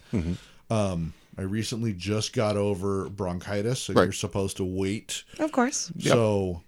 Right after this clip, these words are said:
Speaker 2: sometime next week I will be getting my first flu shot.
Speaker 1: Props.
Speaker 2: Um,
Speaker 3: Thank you.
Speaker 2: because, because I, I, th-,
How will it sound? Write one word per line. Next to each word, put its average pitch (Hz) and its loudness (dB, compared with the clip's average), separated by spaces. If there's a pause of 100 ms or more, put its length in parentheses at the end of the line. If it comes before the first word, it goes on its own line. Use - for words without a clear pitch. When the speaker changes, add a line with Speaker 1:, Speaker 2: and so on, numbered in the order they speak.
(140)
Speaker 2:
sometime 113 0
next 101 -4
week 92 -4
I 85 -2
will 87 -2
be 87 -4
getting 82 -4
my 78 -4
first 73 -8
flu 101 -4
shot. 71 -6 (180)
Speaker 1:
Props. - 2
Speaker 2:
Um, 87 -2
Speaker 3:
Thank 113 0
you. 113 2
Speaker 2:
because, 110 2 (460)
because 113 2 (580)
I, 113 0 (220)
I, 113 2
th-, - -8